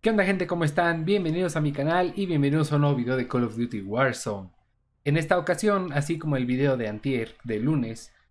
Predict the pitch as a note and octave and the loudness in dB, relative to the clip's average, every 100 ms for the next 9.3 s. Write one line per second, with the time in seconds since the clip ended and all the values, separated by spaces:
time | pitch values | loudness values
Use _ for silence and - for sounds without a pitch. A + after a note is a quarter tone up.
0 | _ _ - D#3 F#3 F#3 F#3 D#3 D#3 D#3+ | _ _ 0 2 2 0 0 -2 0 2
1 | D#3+ E3 D#3 F3+ F#3 - F#3+ F#3+ F#3+ G3+ | 0 -2 -4 -4 -4 -2 -4 -2 -4 -4
2 | F#3+ F#3+ F#3+ F#3 F#3 G3 G#3 G#3 G3 G3+ | -4 -2 -2 -2 -4 -2 0 -2 0 -2
3 | F#3+ - F#3+ E3 D#3 D3 C#3 C#3 C3+ C#3+ | -2 0 0 0 -2 -4 0 0 0 -2
4 | C#3+ D3 C#3 C3+ D3 - - _ _ - | -2 -2 -2 -4 -6 -12 -20 _ _ -14
5 | G#2+ - - C#3 C3 C3 B2+ B2 A#2+ A#2+ | -12 -8 -2 -2 0 -2 -4 -6 -6 -4
6 | C#3 C3+ C3+ A#2+ A#2 A2+ A2 A2+ A2+ - | -2 -2 -2 -2 -2 -2 -4 -6 -8 -8
7 | A2 A2+ A#2+ A#2 A2+ A2 A#2 A2+ A2 G#2+ | -6 -2 -2 -2 -4 -6 -6 -4 -6 -6
8 | A2 G#2+ A2+ A#2 A2 G#2+ G#2 A#2+ A2+ - | -8 -6 -4 -4 -6 -8 -4 -4 -4 -8
9 | F2+ F#2+ E2 | -12 -12 -16